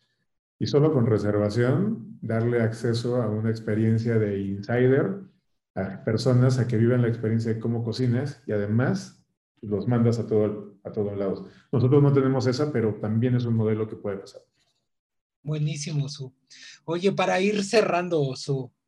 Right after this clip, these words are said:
Speaker 2: ¿qué le dirías tú a un estudiante ahorita? Imagínate lo que nos está escuchando, trae toda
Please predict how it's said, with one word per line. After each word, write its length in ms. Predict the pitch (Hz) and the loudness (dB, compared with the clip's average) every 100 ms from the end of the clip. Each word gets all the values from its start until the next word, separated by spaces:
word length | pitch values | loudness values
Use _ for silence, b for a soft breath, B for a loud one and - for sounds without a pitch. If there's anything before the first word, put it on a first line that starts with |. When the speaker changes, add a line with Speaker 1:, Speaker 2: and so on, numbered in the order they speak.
| _ _ _ _ | _ _ _ _
Speaker 2:
¿qué 100 | - | -2
le 140 | 196 240 | 0 2
dirías 440 | 185 165 196 196 | 2 4 4 2
tú 280 | 190 185 190 | -2 2 2
a 60 | |
un 180 | 180 190 | 2 0
estudiante 640 | 196 190 151 135 147 156 175 | -2 -2 -4 0 0 0 -2
ahorita? 320 | 143 147 151 | 0 0 -2
Imagínate 460 | 151 135 147 147 | -4 -4 -4 -6
lo 100 | 127 | -12
que 120 | - 120 | -12 -18
nos 100 | 120 | -14
está 120 | - | -8
escuchando, 880 | 147 143 143 151 151 151 156 151 151 147 _ _ _ _ | -6 -6 -8 -6 -4 -2 -4 -4 -8 -14 _ _ _ _
trae 300 | - 156 160 | -4 -2 -2
toda 920 | 147 170 175 170 160 151 143 135 127 | -2 -2 -2 -2 -2 -2 -2 -4 -12